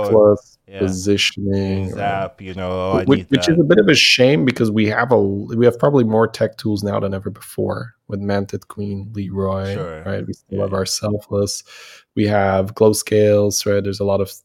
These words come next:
Speaker 1: things to talk, but if your opponent is twice your size or bigger, it
Speaker 2: Doesn't
Speaker 1: doesn't really
Speaker 2: matter.
Speaker 1: matter.
Speaker 2: Yeah.
Speaker 1: Yeah, you can tech all you want. It's not gonna happen.
Speaker 2: Tech has that kill you.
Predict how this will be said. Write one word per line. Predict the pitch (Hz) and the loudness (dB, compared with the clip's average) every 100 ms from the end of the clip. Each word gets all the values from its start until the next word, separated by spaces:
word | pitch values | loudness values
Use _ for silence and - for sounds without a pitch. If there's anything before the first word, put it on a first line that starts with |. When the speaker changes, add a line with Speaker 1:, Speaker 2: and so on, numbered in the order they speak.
| _ | _
Speaker 1:
things | - 98 101 | -8 -8 -8
to | - | -12
talk, | - 98 - 170 156 | -8 -8 -8 -12 -2
but | 113 110 - _ | 4 4 2 _
if | - - | -2 2
your | 127 113 | 6 6
opponent | - 113 110 101 | 6 2 2 0
is | - | -2
twice | - 98 95 | -4 -4 -4
your | 101 | -8
size | - - 101 101 | -8 -6 -6 -6
or | 98 | -8
bigger, | 98 95 104 | -8 -8 -10
it | 101 | -10
Speaker 2:
Doesn't | 98 | -8
Speaker 1:
doesn't | 90 82 | -8 -8
really | 82 | -10
Speaker 2:
matter. | 80 - | -12 -16
Speaker 1:
matter. | - - _ _ _ _ _ _ - | -20 -20 _ _ _ _ _ _ -12
Speaker 2:
Yeah. | |
Speaker 1:
Yeah, | - | -10
you | 104 | -10
can | 104 | -12
tech | - - | -12 -10
all | - | -10
you | - | -12
want. | - 120 123 _ | -14 -16 -18 _
It's | - - - | -12 -10 -10
not | 120 | -12
gonna | 110 104 | -10 -10
happen. | 107 - 117 117 _ _ _ _ | -12 -12 -16 -16 _ _ _ _
Speaker 2:
Tech | 170 170 | -8 -4
has | 151 120 | -4 -2
that | 104 - | -4 -6
kill | - 160 123 | -4 -2 -4
you. | 95 | -6